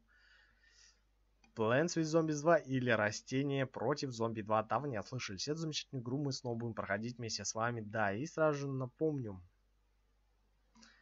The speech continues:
кому понравилось моё видео и кто хочет поддержать мой канал, подписывайтесь на них, друзья. Может быть, я это уже и говорил, просто я всё снимаю в один день, не просто здесь эпик.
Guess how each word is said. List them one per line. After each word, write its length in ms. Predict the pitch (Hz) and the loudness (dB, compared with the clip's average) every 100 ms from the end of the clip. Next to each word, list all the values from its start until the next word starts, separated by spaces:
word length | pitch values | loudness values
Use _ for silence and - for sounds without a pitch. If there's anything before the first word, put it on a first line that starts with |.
| _ _ _ | _ _ _
кому 200 | - 113 | -4 -2
понравилось 360 | 113 110 110 - | 0 0 0 -2
моё 180 | 120 120 | -2 0
видео 280 | 180 196 208 | 2 6 6
и 40 | |
кто 140 | - | 4
хочет 260 | - 196 - | 4 4 4
поддержать 380 | 151 143 147 139 | 0 4 4 4
мой 80 | 139 | 2
канал, 220 | 170 175 | 2 4
подписывайтесь 720 | 151 147 160 170 147 117 110 | 4 4 2 0 0 -2 -4
на 40 | |
них, 220 | 135 135 120 | -2 -4 -4
друзья. 420 | 123 131 180 175 | -4 0 2 2
Может 280 | 143 143 139 | 2 -4 -6
быть, 160 | 135 | -2
я 100 | 139 | -2
это 160 | 135 147 | 0 -2
уже 200 | 139 147 | -2 -2
и 20 | |
говорил, 380 | 151 165 185 185 | 4 4 4 2
просто 400 | - 123 131 113 | 0 -2 -2 -4
я 220 | 107 110 | 0 0
всё 240 | 113 - 123 | 0 -6 -6
снимаю 380 | 120 113 110 104 | -4 -2 0 0
в 60 | |
один 280 | 107 123 127 | 0 -2 -2
день, 220 | 143 170 | 0 2
не 100 | 135 | 0
просто 400 | - 120 120 113 | -2 -2 -2 -4
здесь 320 | 104 110 - | -4 -4 0
эпик. 300 | 151 151 123 | 0 0 -4